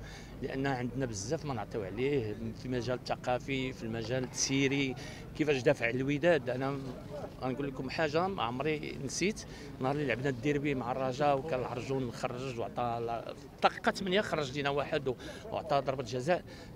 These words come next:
ففي لاميطون كنا عرفنا المباراه ما غاداش هي هذيك،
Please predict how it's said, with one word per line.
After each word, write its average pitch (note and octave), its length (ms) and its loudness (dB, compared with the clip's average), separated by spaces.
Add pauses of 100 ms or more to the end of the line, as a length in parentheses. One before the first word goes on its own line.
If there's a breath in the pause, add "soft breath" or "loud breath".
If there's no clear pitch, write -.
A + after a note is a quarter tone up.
(120)
ففي C3+ 200 0
لاميطون D3 540 2
كنا C3+ 200 -2
عرفنا B2 340 -2
المباراه D#3+ 920 4
ما E3+ 120 6
غاداش D3+ 400 4
هي C3+ 200 4
هذيك، E3+ 220 4